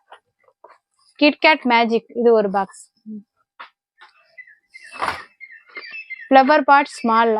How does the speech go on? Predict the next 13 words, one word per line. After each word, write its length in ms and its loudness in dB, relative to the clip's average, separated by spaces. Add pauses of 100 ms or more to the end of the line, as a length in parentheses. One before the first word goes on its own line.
ஃப்ளவர் 280 2
பாட்ஸ் 200 0 (120)
ஒவ்வொரு 300 2
சைஸ்லயும் 360 0
நம்ம 200 -4
போட்டுக்கிட்டு 380 -6
வரோம். 180 -16 (500)
King 240 4
of 140 -4
King 140 -2 (140)
ஒரு 120 0
பாக்ஸ் 240 -2
வந்து 140 -14